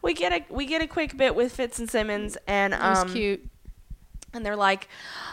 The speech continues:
Speaker 1: "Oh, you know, are, are we okay, honey?" Fitz, Fitz wants to know if they're okay after their disagreement. And she's like, "Yeah, um, you know, we shouldn't, we shouldn't let work stuff get in the way of our relationship."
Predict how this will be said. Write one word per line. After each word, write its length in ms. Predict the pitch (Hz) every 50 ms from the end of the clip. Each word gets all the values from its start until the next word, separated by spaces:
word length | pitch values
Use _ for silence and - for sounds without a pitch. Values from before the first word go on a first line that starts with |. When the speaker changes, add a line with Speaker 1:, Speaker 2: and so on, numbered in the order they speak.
| - - - -
Speaker 1:
"Oh, 720 | - 247 254 254 254 254 254 247 247 240 240 240 240 240 -
you 140 | - 240 247
know, 540 | 233 220 208 208 202 202 202 202 202 - - -
are, 220 | 220 226 220 - -
are 100 | 214 220
we 200 | 214 226 226 220
okay, 360 | 208 208 208 - 240 214 214 220
honey?" 340 | 214 214 196 196 190 190
Fitz, 320 | 196 - 214 202 - - -
Fitz 280 | 247 262 320 311 -
wants 200 | 320 311 277 -
to 80 | - 247
know 120 | 240 220
if 80 | 214 208
they're 200 | 220 214 208 196
okay 220 | 196 196 - 214 214
after 220 | 202 196 196 -
their 120 | 202 190 180
disagreement. 680 | 185 185 - - 196 190 202 208 208 185 180 175 - - - - - - - - - -
And 100 | 262 262
she's 180 | - 302 285 302
like, 180 | 294 294 -
"Yeah, 280 | 381 392 370 339 349 349 - - - - - - - - - _ -
um, 520 | 294 302 294 294 294 285 285 277 247 - - _ _ _ _ _
you 100 | - 294
know, 120 | 277 233 233
we 140 | 226 254 247
shouldn't, 460 | - - 339 285 - 277 302 277 - -
we 80 | 277
shouldn't 260 | 254 - - - 277 302
let 200 | 302 285 - 214
work 260 | 202 214 220 214 -
stuff 340 | - - - 240 226 226 233
get 100 | - 233
in 60 | -
the 60 | 226 214
way 180 | 208 202 208
of 80 | 214 208
our 100 | 208 214
relationship." 920 | 220 226 220 208 190 190 190 - 190 185 - 190 190 190 196 196 196 196